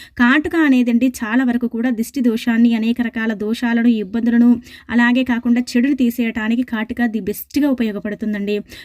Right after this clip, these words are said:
కాబట్టి కాటుకని ఖచ్చితంగా మీరు కాటుకతోనే ఈ పరిహారం చేయాలి. అలానే కాకుండా నలుపు రంగులో ఉండే అంటే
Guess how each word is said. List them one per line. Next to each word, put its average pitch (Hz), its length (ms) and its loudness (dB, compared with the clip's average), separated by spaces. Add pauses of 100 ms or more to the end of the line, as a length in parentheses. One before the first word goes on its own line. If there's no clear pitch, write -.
(100)
కాబట్టి 226 400 0
కాటుకని 247 460 2
ఖచ్చితంగా 233 580 0
మీరు 262 220 4 (160)
కాటుకతోనే 240 640 -2
ఈ 320 40 2
పరిహారం 226 460 -2
చేయాలి. 226 500 -2
అలానే 233 300 2
కాకుండా 233 420 2
నలుపు 254 380 2
రంగులో 262 340 4
ఉండే 233 360 0 (400)
అంటే 302 340 0